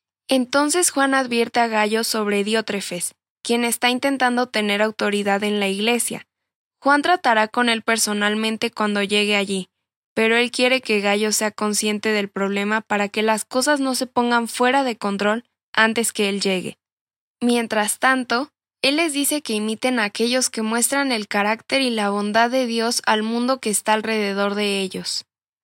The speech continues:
Vistazo de Dios. Juan dice que aquellos que no confiesen a Jesús como Señor son anticristos, o sea, en contra de Cristo. Jesús dijo,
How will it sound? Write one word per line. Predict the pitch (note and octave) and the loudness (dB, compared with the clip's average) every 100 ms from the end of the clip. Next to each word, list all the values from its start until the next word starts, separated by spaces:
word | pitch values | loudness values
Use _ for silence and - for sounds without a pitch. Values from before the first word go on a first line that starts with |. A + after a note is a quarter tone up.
| - | -6
Vistazo | A#3+ - C4 C4+ D4+ D4 | -4 -2 0 2 2 2
de | B3 | 2
Dios. | G#3 G#3+ G3 - - _ _ _ _ _ - | 0 0 0 0 -4 _ _ _ _ _ 2
Juan | D4+ D#4+ | 2 4
dice | D#4+ F4 F4 | 2 0 0
que | C4+ | -2
aquellos | - A3 A#3 - | 0 0 0 0
que | A3+ | -2
no | G#3+ G#3+ | -2 -2
confiesen | - A#3 A3+ A3 A#3 A#3 | -2 -2 0 0 0 -2
a | G#3+ | -2
Jesús | G3+ G3 G#3 - | -4 -4 -2 -4
como | A3+ G#3+ G3+ | -2 -2 0
Señor | G3+ G3+ G#3 A3 B3 _ _ | 0 0 0 -2 -4 _ _
son | - - B3 | 0 2 4
anticristos, | B3+ B3+ A3 - A3 G#3 - E3 - _ _ _ _ | 2 0 -4 -2 -2 -2 -6 -10 -10 _ _ _ _
o | A3+ | 0
sea, | G#3+ A#3+ B3 | 2 2 0
en | C4+ | 0
contra | - A#3 A3+ A#3 A3+ | -2 -2 2 2 0
de | G3 | -2
Cristo. | - G#3 G3 - - _ _ _ _ _ | -2 -2 -2 -6 -16 _ _ _ _ _
Jesús | - B3 A#3 C4+ B3 | 0 2 2 0 0
dijo, | B3+ A#3 G3+ G#3 | -2 -2 -6 -12